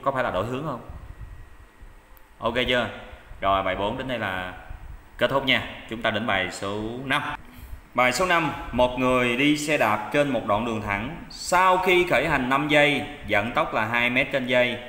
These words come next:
Sau năm giây tiếp theo, vận tốc là bốn mét trên giây.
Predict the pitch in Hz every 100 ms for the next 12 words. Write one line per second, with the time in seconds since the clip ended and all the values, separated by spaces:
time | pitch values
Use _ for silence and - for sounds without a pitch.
0 | - - - - - 175 180 185 180 180
1 | 165 170 196 202 170 156 151 - - -
2 | - - 110 107 110 127 170 - - -
3 | - 110 107 104 113 156 160 160 135 131
4 | 123 120